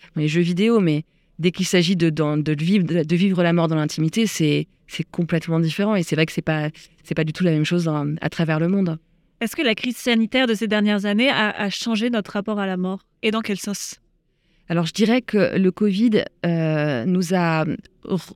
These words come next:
Speaker 1: reconfrontés à une mort de masse, euh, et nous a rappelé très durement notre condition de mortel. Donc le covid a quand même, enfin, mis sur le devant de la scène, en tout cas ça a été un sujet de conversation, cette mort, le deuil.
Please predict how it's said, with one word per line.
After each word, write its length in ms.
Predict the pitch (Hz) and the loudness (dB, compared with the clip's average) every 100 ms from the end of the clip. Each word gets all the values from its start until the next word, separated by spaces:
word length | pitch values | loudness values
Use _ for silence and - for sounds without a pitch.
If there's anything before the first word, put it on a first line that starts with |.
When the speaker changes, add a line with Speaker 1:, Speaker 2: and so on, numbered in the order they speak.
| - | -4
Speaker 1:
reconfrontés 1120 | 196 156 262 - 220 196 - 190 170 233 220 _ | -2 0 0 0 -4 -4 -2 -2 0 -2 -2 _
à 160 | - 165 | -2 2
une 140 | 170 | 2
mort 200 | 170 170 | 2 2
de 120 | 165 | 2
masse, 420 | 160 180 240 - - 175 _ _ _ - | 2 2 -2 -4 -10 -10 _ _ _ -4
euh, 300 | 170 165 165 - | -2 0 -2 -2
et 140 | 196 190 | 0 2
nous 200 | 190 196 | 2 2
a 140 | 180 - | 0 -2
rappelé 680 | 180 151 220 - 226 202 190 _ | -4 0 -2 0 2 2 0 _
très 200 | - 240 | -6 -2
durement 520 | 214 190 185 196 226 285 _ _ _ _ _ | 0 2 2 2 0 -6 _ _ _ _ _
notre 240 | 180 175 - | -2 -2 0
condition 360 | 196 190 220 | 0 0 2
de 60 | 202 | 2
mortel. 380 | 170 - - - _ _ _ - | 0 -4 -8 -12 _ _ _ -4
Donc 220 | 185 185 | -2 0
le 80 | 208 | 0
covid 280 | 214 214 226 - | 2 2 2 0
a 100 | 175 | -2
quand 140 | - | 0
même, 240 | 202 226 - | 0 0 -2
enfin, 220 | - 170 | -2 2
mis 320 | 180 226 269 | 4 4 4
sur 200 | - 214 | 2 0
le 120 | 190 | 2
devant 400 | 185 185 185 240 | 4 2 2 2
de 80 | 220 | 4
la 120 | 165 | 2
scène, 300 | 156 - 254 | 0 0 0
en 60 | 175 | 0
tout 80 | - | 0
cas 80 | 208 | 0
ça 100 | 185 | 0
a 40 | |
été 280 | 185 - 285 | 0 2 2
un 120 | 220 | 2
sujet 480 | - 190 175 175 175 | 0 -2 0 -2 -2
de 80 | 165 | -8
conversation, 640 | - 151 156 165 160 180 | -6 -4 -4 -4 -4 -4
cette 260 | 165 - - | -4 -8 -2
mort, 380 | 170 170 170 160 | 0 2 0 0
le 140 | 156 | -2
deuil. 460 | 151 175 165 170 | 0 2 2 2